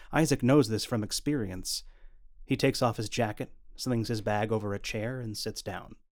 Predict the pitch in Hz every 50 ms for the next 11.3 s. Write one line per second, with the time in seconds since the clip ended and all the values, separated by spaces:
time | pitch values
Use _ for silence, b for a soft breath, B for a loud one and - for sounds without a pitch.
0 | _ _ _ _ _ _ _ _ - - - 196 170 220 220 208 202 180 - 185
1 | 165 - - - 165 160 143 139 143 143 123 113 107 - - - 120 - - 131
2 | 123 120 131 127 117 110 107 107 107 110 107 107 107 - - - 123 120 117 110
3 | 98 95 92 95 98 98 101 95 - - - 117 110 113 98 101 101 98 92 -
4 | - 123 113 - - 95 90 90 - - - - _ _ _ _ _ _ _ _
5 | _ _ _ _ - - - - - - 123 123 127 135 135 120 117 107 95 92
6 | 95 101 107 - - 120 110 107 - - - - - 127 120 - 95 87 87 -
7 | - - - - 110 104 - - 98 95 92 - - - - - 104 92 90 90
8 | 90 - - - - - - - - - - _ _ _ _ _ _ _ _ _
9 | _ _ _ - - 170 190 185 - 143 131 135 120 - - - 160 - 123 107
10 | 107 107 110 123 113 117 110 - 123 117 117 127 113 131 131 - 117 104 98 90
11 | 87 90 87 - -